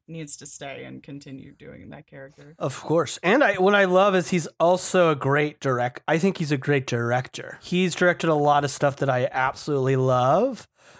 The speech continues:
Speaker 2: I love this tangent, by the way, about Danny DeVito that we
Speaker 1: Yes.
Speaker 2: have going.
Speaker 1: <laughs> Sorry, we're, like, going
Speaker 2: Uh, <laughs>
Speaker 1: on.
Speaker 2: I don't care. Who cares?
Speaker 1: I
Speaker 2: Let's
Speaker 1: mean,
Speaker 2: spread
Speaker 1: he
Speaker 2: the
Speaker 1: directed
Speaker 2: love.
Speaker 1: Matilda, right? I
Speaker 2: Yeah.
Speaker 1: remember loving Matilda.
Speaker 2: He'd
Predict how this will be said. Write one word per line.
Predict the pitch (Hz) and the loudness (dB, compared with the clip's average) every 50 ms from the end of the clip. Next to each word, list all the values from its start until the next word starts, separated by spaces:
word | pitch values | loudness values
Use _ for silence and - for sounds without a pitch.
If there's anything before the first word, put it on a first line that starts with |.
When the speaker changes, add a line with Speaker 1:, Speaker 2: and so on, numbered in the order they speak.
| - - | -8 -2
Speaker 2:
I | 143 151 | 0 2
love | 151 156 156 151 139 139 | 4 4 4 2 2 0
this | 143 131 - | -2 -2 -2
tangent, | - - 143 135 127 123 123 143 147 156 | -2 0 0 2 2 2 2 0 0 2
by | - 143 143 | 2 2 4
the | 147 143 | 4 4
way, | 147 147 151 156 | 4 4 4 4
about | 147 143 135 127 123 | 4 2 2 0 2
Danny | - 131 131 131 127 | 0 0 2 2 0
DeVito | 123 127 120 127 131 135 139 143 143 | 0 0 0 2 2 4 4 6 6
that | 151 156 | 6 4
we | 147 | 4
Speaker 1:
Yes. | 147 151 | 4 4
Speaker 2:
have | 156 151 - | 2 2 2
going. | 160 156 160 165 170 185 214 285 254 | 4 4 6 6 4 4 2 0 -4
Speaker 1:
<laughs> | |
Sorry, | - - 202 214 214 | -6 -6 -6 -6 -6
we're, | 208 208 | -6 -6
like, | 208 202 208 | -8 -10 -10
going | - 196 185 185 185 180 180 | -10 -10 -10 -10 -4 0 4
Speaker 2:
Uh, | 170 185 180 170 165 160 156 151 156 160 - | 4 6 6 6 6 6 4 4 2 -2 -4
<laughs> | _ - | _ -2
Speaker 1:
on. | 156 143 190 | 0 2 2
Speaker 2:
I | 220 175 170 | 4 4 4
don't | 220 349 262 139 135 | 4 4 4 2 0
care. | - - 160 165 196 214 196 185 | 2 2 4 6 6 6 6 4
Who | 208 | 2
cares? | - - - 254 214 190 | 0 2 2 4 4 4
Speaker 1:
I | |
Speaker 2:
Let's | 247 277 311 | 4 2 2
Speaker 1:
mean, | 320 | 4
Speaker 2:
spread | 311 269 247 | 4 4 6
Speaker 1:
he | - | 6
Speaker 2:
the | 226 | 6
Speaker 1:
directed | 220 220 233 240 269 277 269 | 6 6 6 6 8 8 6
Speaker 2:
love. | 214 180 151 | 6 4 4
Speaker 1:
Matilda, | 135 190 262 277 214 190 175 | 2 -2 -2 -2 -2 -4 -4
right? | 170 170 165 175 196 214 208 - | -4 -4 -4 -4 -4 -6 -8 -8
I | - 190 196 185 170 _ _ _ _ - | -8 -8 -8 -8 -10 _ _ _ _ -6
Speaker 2:
Yeah. | 143 135 147 160 175 196 175 147 | 0 2 2 4 4 4 2 2
Speaker 1:
remember | 185 185 180 175 | -2 -6 -6 -6
loving | 156 151 160 170 170 160 156 156 | -8 -8 -10 -10 -10 -12 -12 -12
Matilda. | 151 - - 170 170 | -12 -12 -10 -4 0
Speaker 2:
He'd | 175 180 170 156 - | 2 2 2 0 -4